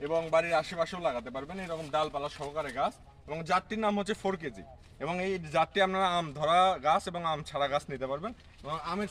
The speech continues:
সাইজ হবে একটা মিনিমাম চার কেজি করে। দেখেন, স্ক্রিনে দেখেন কত বড় আম। এদিকে নিশে ভাই একটু দেখান ভালো করে যে এক একটা আমের সাইজ দেখেন, এক একটা আমের সাইজ দেখেন কেমন সাইজের আম। দেখেন ভাই, এক একটা আমের সাইজ দেখেন কেমন, দুই হাত দিয়ে ধরে শেষ করা যায় এত বড় আম।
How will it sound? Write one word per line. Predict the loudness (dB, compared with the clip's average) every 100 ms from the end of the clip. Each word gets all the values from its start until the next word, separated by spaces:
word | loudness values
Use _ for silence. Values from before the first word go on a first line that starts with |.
| -4
সাইজ | -4 -2
হবে | -4 -4
একটা | -4 -4 -4
মিনিমাম | -2 -2 0 0
চার | 2 0 0
কেজি | -4 -6
করে। | -4 -2
দেখেন, | -2 -4 -10
স্ক্রিনে | -10 -8 -4
দেখেন | -4 -4 -8 -14 -20 -6
কত | 0 0
বড় | 0 -2
আম। | -4 -4
এদিকে | -4 -2 -4
নিশে | -4 -2
ভাই | -2
একটু | -2 -4
দেখান | -2 -2 -4
ভালো | -4 -4
করে | -4 -4 -8 -18 -4
যে | 2
এক | 12 12
একটা | 12 10
আমের | 10 8
সাইজ | 12 12 12
দেখেন, | 6 4 -4 -10 -12 -14 -4
এক | 6 8
একটা | 10 10
আমের | 10 8
সাইজ | 10 8 12
দেখেন | 10 10
কেমন | 12 12 12 12
সাইজের | 8 8 8
আম। | 4 0 -8 -14 4
দেখেন | 6 6 2 0 -8
ভাই, | -2 -2
এক | 0 -2
একটা | 0 0
আমের | 0
সাইজ | 0 4 4
দেখেন | 6 6 6
কেমন, | 8 8
দুই | 12 12
হাত | 12
দিয়ে | 12
ধরে | 12 12
শেষ | 10 6 4
করা | 2
যায় | 2 4 6
এত | 12
বড় | 12 12 12
আম। | 10